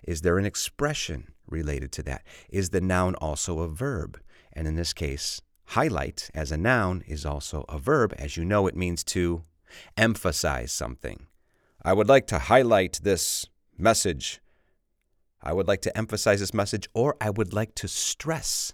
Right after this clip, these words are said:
this message. And so I was watching the best moments of the game, the highlights of the nineteen eighty-one N A S L Soccer Bowl, North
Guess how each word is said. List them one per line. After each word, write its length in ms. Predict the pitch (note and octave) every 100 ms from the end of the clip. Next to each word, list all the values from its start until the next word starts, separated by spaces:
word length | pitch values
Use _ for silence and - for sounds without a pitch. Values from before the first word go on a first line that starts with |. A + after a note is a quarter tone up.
| - -
this 280 | C#2+ -
message. 540 | C#2 B1 - B1 - - - - - - -
And 140 | F2 F2+
so 100 | G2
I 80 | G2
was 160 | A2
watching 400 | G2+ G2 - F#2
the 80 | D#2+
best 320 | C#2+ F#2 -
moments 380 | G2+ F2+ D#2+ -
of 100 | D2+
the 120 | D#2+
game, 400 | D#2 D2+ C#2 G2 - - -
the 80 | -
highlights 600 | - C#3 G#3 A2 F2 -
of 220 | - G2
the 80 | F2+
nineteen 800 | E2+ G2 F#3+ - - F#3 E3+ D#3+ -
eighty-one 760 | C3+ C#3+ C#3 A#2+ B2 B2 A#2+ -
N 300 | A#2 D3 D#3+ -
A 260 | B2 C3+ -
S 320 | G#2+ A#2+ - -
L 220 | A2 G#2
Soccer 420 | - G#2+ G#2+ F#2+
Bowl, 340 | D#2+ E2+ B1 - - _ -
North 540 | F#2 A#2+ E3+ E3+